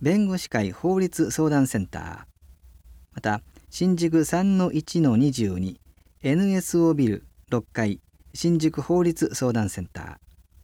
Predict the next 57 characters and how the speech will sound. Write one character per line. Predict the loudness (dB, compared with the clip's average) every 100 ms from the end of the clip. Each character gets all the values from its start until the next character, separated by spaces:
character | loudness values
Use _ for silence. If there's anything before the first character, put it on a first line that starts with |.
| -20 -20 -20 _ -12
主 | -6
催 | 0 2
は | 2 0 0
東 | -2 -2
京 | -2 -2
弁 | 0 -2
護 | -2
士 | -4 -8
会、 | -10 -10 _ _ -20 -10
お | -6
よ | -4
び | -4 -8 -16 -20 -8
第 | -2 0 0 0
一 | -2 -4
東 | -2 0 0
京 | 0 2
弁 | 2 2
護 | 0
士 | -4
会、 | -10 -10 -18 -20 _ -4
第 | 0 2 2
二 | 0
東 | 0 -4
京 | -2 -2 0
弁 | 0
護 | -2
士 | -4
会 | -10 -12
で | -12
す。 | -12 -18 _ -20 -8
講 | -2 2
演 | 2 2
は | 0 -2 -6 -8 -2
日 |
本 | 0 2 2
弁 | 2 2
護 | 0
士 | 0 0 0
連 | 2 0
合 | -2
会。 | -8 -14 -16 _ _ -20 -20 _ _ _ -20 -20 -8
申 | -2 -2
し | -2
込 | -4
み | -2 0
は | 0
電 | 0 0
話 | 2
で | 0
十 | 0 0 2
月 | 0 -2 -2
十 | 0 0
五 | 2
日 | 0 -2 -4 -6
金 | -2 0
曜 | 2 2
日、 | 0 -6